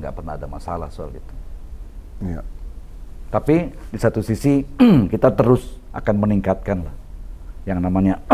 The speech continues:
Speaker 1: <clears throat> E S G ya, environmental, social, dan governance.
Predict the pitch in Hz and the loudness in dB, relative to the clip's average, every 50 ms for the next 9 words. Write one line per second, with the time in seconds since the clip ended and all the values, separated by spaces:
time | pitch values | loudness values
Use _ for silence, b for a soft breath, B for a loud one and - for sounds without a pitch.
0 | 247 233 156 107 82 - - - - 104 101 95 98 - - - 98 117 123 110 | 8 10 8 8 6 2 -2 -4 0 2 4 4 4 2 2 -2 2 4 6 6
1 | 92 92 101 - - - 90 82 - 90 87 90 90 90 90 87 104 101 - - | 6 4 2 -4 -8 -8 -6 -2 -2 -2 0 0 0 0 0 2 0 0 0 0
2 | 90 92 - - 101 98 95 85 87 82 92 82 - 90 92 113 - - - - | -2 -4 -2 0 -2 -2 0 -2 -2 -2 -4 -4 -4 -4 -4 -4 -6 -6 -8 -12